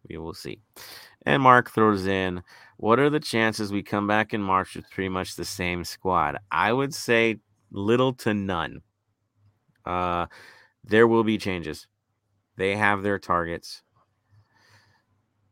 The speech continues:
One of those targets. I know, I know they had some big targets already as early as August if things had played out for us. I know that they're in the market. I know that, that changes are necessary.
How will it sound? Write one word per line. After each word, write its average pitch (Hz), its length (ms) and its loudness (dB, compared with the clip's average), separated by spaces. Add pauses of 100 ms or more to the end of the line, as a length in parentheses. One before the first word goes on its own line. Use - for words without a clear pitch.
(220)
One 104 80 0
of 113 80 2
those 110 240 4
targets. 98 540 0
I 90 140 -4
know, 107 520 2
I 107 240 -2
know 98 480 -2
they 87 160 -4
had 90 240 -6
some 82 220 -14
big 92 240 -6
targets 90 420 -2
already 90 320 -6
as 85 140 -10
early 85 280 -8
as 82 120 -10
August 85 420 -4
if 78 100 -14
things 82 280 -16
had 76 160 -14
played 80 280 -10
out 78 300 -4
for 80 380 -10
us. 71 140 -14
I 90 200 -8
know 98 440 -4
that 85 120 -10
they're 85 160 -8
in 82 100 -10
the 82 60 -10
market. 76 480 -10
I 85 140 -6
know 90 460 -2
that, 85 180 -6 (240)
that 90 180 -2
changes 87 640 -6
are 82 320 -2
necessary. 78 840 -6